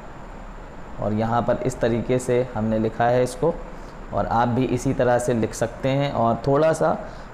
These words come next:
अ, आप इसकी book आ, आती है शिल्पकला की, तो book ले, ले purchase कर लेंगे तो और ज़्यादा इसमें थोड़ा सा बढ़ा के लिख सकते हैं, थोड़ा सा हिंट यहाँ से आपको मिल जाएगा।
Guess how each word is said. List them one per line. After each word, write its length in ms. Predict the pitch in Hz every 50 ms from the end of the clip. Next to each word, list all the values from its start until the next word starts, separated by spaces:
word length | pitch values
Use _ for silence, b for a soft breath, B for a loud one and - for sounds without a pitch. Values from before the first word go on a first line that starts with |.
| - -
अ, 40 | 117 120 117 113 - - -
आप 140 | - 127 120 - - -
इसकी 220 | 123 - - 135
book 240 | 113 120 139 139 147
आ, 100 | 143 135 139 - - - -
आती 200 | 139 131 139 160
है 60 | 160 156
शिल्पकला 460 | - 165 156 139 - 165 160 160 160
की, 180 | 151 160 156
तो 340 | 135 - - - - - 110
book 240 | 107 104 127 127 143
ले, 140 | 147 143 139
ले 140 | 147 147 147
purchase 380 | - 156 139 143 165 160 151
कर 140 | - 160 151
लेंगे 220 | 151 156 156 160
तो 120 | 147 156 -
और 220 | - 120 123 135
ज़्यादा 300 | 131 135 131 131 127 143
इसमें 260 | 143 143 151 143 143
थोड़ा 180 | 147 139 143 143
सा 240 | 143 151 143 143 B B B B B B -
बढ़ा 240 | 110 113 113 120 127
के 120 | 131 151
लिख 140 | 143 147 143
सकते 260 | - 147 - - 131
हैं, 80 | 127 160
थोड़ा 160 | 143 131 -
सा 120 | 139 135
हिंट 320 | 110 104 120 127 131 127 135
यहाँ 280 | 123 123 120 120 117
से 140 | 113 - 117
आपको 260 | 110 110 - - 120
मिल 200 | 131 127 113 110
जाएगा। 320 | 107 - - - 131 -